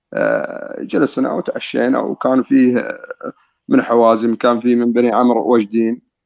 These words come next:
آه، فالأخير يعني في النقاش وكذا، الرجل قال: "لا، هذول غير وهذول غير، يجتمعون في حرب. هذول مطالحة بني سالم، اللي هو حلف المطالحة، يمكن أنت أدرى مني يا أستاذ نواف،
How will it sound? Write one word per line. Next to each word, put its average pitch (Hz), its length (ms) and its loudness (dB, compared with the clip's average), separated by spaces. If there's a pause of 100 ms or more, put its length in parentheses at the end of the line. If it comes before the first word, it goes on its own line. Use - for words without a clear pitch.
(800)
آه، - 500 -14
فالأخير 220 480 0
يعني 151 640 -2 (680)
في - 100 -2
النقاش 160 460 2
وكذا، - 540 0 (100)
الرجل 220 460 0
قال: 208 140 2
"لا، 196 180 2
هذول 190 340 2
غير 220 320 2
وهذول 180 500 4
غير، - 180 -2 (120)
يجتمعون 180 880 0
في 170 240 0
حرب. - 260 0 (1160)
هذول 156 360 4
مطالحة 180 640 2
بني 131 880 -4
سالم، 165 600 0
اللي 143 140 0
هو 175 200 6
حلف 180 260 2
المطالحة، 165 460 2
يمكن 180 180 -4
أنت 185 180 0
أدرى 180 300 4
مني 175 200 2
يا 131 120 2
أستاذ 131 220 -2
نواف، 120 380 -2